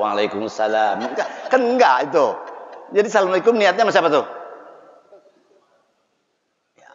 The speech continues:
ada niatnya kan doa. Doain siapa? Hmm, dia pada diam aja, no. Ya, orang dia pada sholat juga, masa, "Assalamualaikum warahmatullahi wabarakatuh." Waalaikumsalam. <laughs> Ya batal.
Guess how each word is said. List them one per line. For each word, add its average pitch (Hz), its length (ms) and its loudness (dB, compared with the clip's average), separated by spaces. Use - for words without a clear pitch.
ada 87 160 -14
niatnya 165 400 -10
kan 233 160 -6
doa. 113 560 -2
Doain 139 320 2
siapa? 170 800 2
Hmm, 123 160 -6
dia 131 80 -2
pada 127 160 -4
diam 127 240 0
aja, 165 320 2
no. 151 240 0
Ya, 131 80 -2
orang 123 160 -2
dia 117 160 0
pada 104 160 -2
sholat 165 480 4
juga, 254 320 2
masa, 139 480 0
"Assalamualaikum 98 560 -4
warahmatullahi 101 560 -2
wabarakatuh." - 240 -12
Waalaikumsalam. - 960 -6
<laughs> - 680 -16
Ya 127 80 -6
batal. 113 680 -2